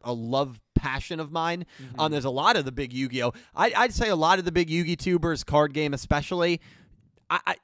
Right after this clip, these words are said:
Speaker 1: you'd be, you'd be hard pressed to find even one that watches Go Rush on a weekly basis.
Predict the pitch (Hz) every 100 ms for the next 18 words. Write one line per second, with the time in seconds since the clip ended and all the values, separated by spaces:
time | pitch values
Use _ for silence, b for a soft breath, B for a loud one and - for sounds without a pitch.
0 | _ 180 220 233 175 208 196 165 226 294
1 | 240 202 202 202 - 175 185 175 170 147
2 | 127 113 135 160 117 95 b b - 147
3 | 147 143 - 123 - 120 107 92 - -
4 | _ 131 131 123 113 117 104 98 90 95
5 | -